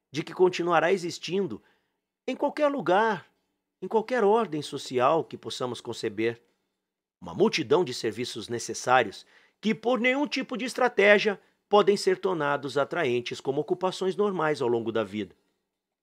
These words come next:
Ele não estava pensando tanto no problema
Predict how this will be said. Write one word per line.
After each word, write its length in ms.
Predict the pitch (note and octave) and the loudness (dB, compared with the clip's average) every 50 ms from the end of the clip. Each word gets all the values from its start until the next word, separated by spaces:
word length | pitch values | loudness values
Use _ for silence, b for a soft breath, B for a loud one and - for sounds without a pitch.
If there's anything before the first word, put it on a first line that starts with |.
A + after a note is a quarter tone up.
| _ _ _ _ _ _ _ _ _ _ _ _ _ _ _ _ _ _ _ _ _ _ _ _ _ - | _ _ _ _ _ _ _ _ _ _ _ _ _ _ _ _ _ _ _ _ _ _ _ _ _ 4
Ele 140 | C#3+ F3+ | 6 8
não 120 | G#3 A#3 A#3+ | 8 8 4
estava 320 | - - C4 C4 B3+ C4 | 4 4 4 6 6 4
pensando 600 | - - G#3 F3+ D3+ - - E3+ E3 D#3+ D3+ D3 C#3 | 6 6 2 2 2 0 0 2 2 2 0 -2 -6
tanto 380 | - - D#3+ F#3+ G#3 - D3+ | 0 2 2 2 2 0 0
no 120 | C3+ B2+ A#2 | -4 -4 -4
problema 560 | - - A2 G2 G#2+ G#2+ G#2 G2 F#2 F2+ | -2 -4 -4 -2 -2 -2 -2 -4 -8 -12